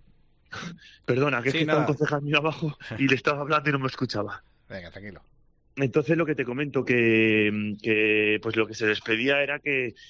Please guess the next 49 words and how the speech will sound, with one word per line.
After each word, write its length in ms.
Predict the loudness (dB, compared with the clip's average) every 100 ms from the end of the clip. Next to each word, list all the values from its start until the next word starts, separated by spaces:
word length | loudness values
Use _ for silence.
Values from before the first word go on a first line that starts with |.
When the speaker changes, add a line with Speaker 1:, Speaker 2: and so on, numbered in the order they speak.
| -4
Speaker 1:
que 120 | 0
no 100 | 2
se 160 | 2 4
llegara 440 | 4 4 2 0
a 40 | 0
esa, 520 | 0 -2 0 0 -2
a 100 | -6 _ _ _ -6
esa 160 | -2
situación 640 | 0 0 -2 2 2 4
o 240 | 2 0 0
a 40 |
ese 120 | -2 -8
extremo 420 | -8 -6 0 0
de 80 | 0
tener 280 | 2 2
que 120 | 2 2
desembalsar 800 | 2 -2 -2 -4 -2 -2 -2 -6 _ _ _ _ -4
a 60 |
unas 200 | -4 -2
cantidades. 540 | -4 2 4 4 2 0
El 120 | 0
año 200 | 0 -2
pasado, 560 | -2 0 0 2 0 -4 -16 -20 -8
en 80 | -4
un 60 | -2
momento 260 | -2 0
dado, 240 | 0 0 -2
se, 340 | -4 -2 -2
se 160 | -2 -4
llegó 160 | -4
a 40 | -2
desembalsar 420 | -2 -4 -4 -4
cantidades 340 | 0 2 0
importantes, 580 | -2 -4 -4 -6 -6 -8
que 120 | -8
fue 180 | -12 -6
lo 80 | -4
que 80 | -2
provocó 200 | 0 -2
las 100 | -2
avenidas. 760 | -4 -2 -4 -4 -12 -20 -14 -6
Ahora 160 | -2
mismo 260 | 0 0 -2
sabemos 320 | -2 -2 -2
que 80 | -4
están 160 | -4
desembalsando, 600 | -2 0 -2 -2 -4 -4
pero 200 | 0 -2
cantidades, 600 | -2 -6 -4 0 0 -2